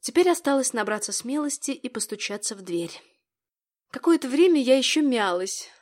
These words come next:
но тянуть смысла нет, поэтому втянула в лёгкие побольше воздуха и постучала. Димас долго ждать не заставил. Когда я его увидела, не поверила глазам.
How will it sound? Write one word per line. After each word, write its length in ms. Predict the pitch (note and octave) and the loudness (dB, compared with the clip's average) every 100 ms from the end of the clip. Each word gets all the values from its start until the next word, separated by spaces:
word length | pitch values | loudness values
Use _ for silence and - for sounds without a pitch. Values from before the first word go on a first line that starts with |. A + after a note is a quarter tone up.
| _ | _
но 600 | G#3 A3 A#3+ B3+ B3 G#3+ - - | -16 -10 -6 -4 -4 -6 -14 -14
тянуть 320 | - C4+ D4+ - | -6 0 0 0
смысла 320 | B3 B3 B3+ | -2 -4 -6
нет, 400 | G#3 F#3 - _ _ _ _ _ | -8 -10 -14 _ _ _ _ _
поэтому 360 | B3+ A#3+ B3 A3+ | 0 2 0 -4
втянула 420 | - A#3+ A#3 G#3+ | -2 0 0 0
в 60 | |
лёгкие 340 | A3 G#3+ G#3+ G#3+ | 0 -2 -6 -6
побольше 400 | G#3+ G3+ F#3+ F#3+ | -4 -2 -6 -4
воздуха 540 | - D4 C4 - C4 - _ | -4 -2 -4 -8 -14 -18 _
и 80 | - | -10
постучала. 720 | - C4 - - F#3 E3+ E3+ _ _ _ _ _ - | -8 -8 -8 -10 -12 -14 -20 _ _ _ _ _ -8
Димас 380 | A3 A#3+ G#3+ G#3+ | 0 4 4 4
долго 300 | A3+ G#3+ G#3+ | 4 4 -2
ждать 280 | G3+ G3+ | 0 0
не 100 | G#3 | -2
заставил. 600 | G3 F#3+ - F#3+ F3 F3 - _ _ _ _ _ | -4 -4 -4 -10 -12 -14 -18 _ _ _ _ _
Когда 400 | - B3+ A3 C#4 | 0 0 0 0
я 220 | C#4 B3 | 2 0
его 260 | B3+ C4 C4+ | 0 0 0
увидела, 500 | C#4 D#4 C4+ A#3 G3 | 0 0 0 -4 -6
не 200 | B3+ C4+ | -8 -4
поверила 440 | C4+ C4 D4+ D4+ | -2 0 0 0
глазам. 520 | C#4+ C#4 B3+ G#3 F3+ | 0 2 2 -2 -8